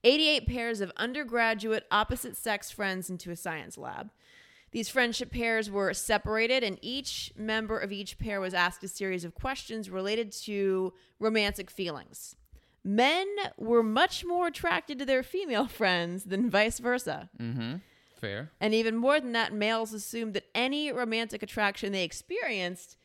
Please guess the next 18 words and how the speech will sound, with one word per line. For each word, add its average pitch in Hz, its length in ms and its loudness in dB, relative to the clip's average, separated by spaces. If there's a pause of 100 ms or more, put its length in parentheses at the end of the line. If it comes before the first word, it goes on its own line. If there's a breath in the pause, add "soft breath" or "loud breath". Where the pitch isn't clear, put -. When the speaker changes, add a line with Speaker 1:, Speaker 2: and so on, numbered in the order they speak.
(320)
Speaker 1:
was 202 220 4
mutual. 240 600 2 (680)
Speaker 2:
Say 139 140 -6
that 143 60 -4
again? 175 260 -10 (480)
Speaker 1:
So 269 360 8
basically, 277 480 -2
the 233 100 2
guys 262 420 4
assumed 190 720 -4
that 185 540 8
the 202 140 4
attraction 254 540 2
was 208 160 2
mutual 220 560 -2 (100)
when 208 120 0
it 156 80 2
wasn't. 190 360 4